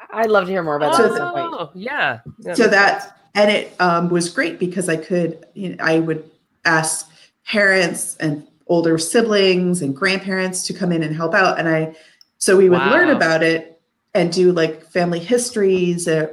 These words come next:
Speaker 2: and try to bring in as much of their background as possible
Speaker 3: Mm-hmm.
Speaker 2: from all the different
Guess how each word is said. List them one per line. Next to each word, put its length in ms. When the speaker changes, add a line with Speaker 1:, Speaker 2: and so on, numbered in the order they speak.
Speaker 2:
and 360
try 200
to 80
bring 320
in 140
as 160
much 400
of 160
their 400
background 500
as 140
possible 480
Speaker 3:
Mm-hmm. 300
Speaker 2:
from 300
all 220
the 80
different 420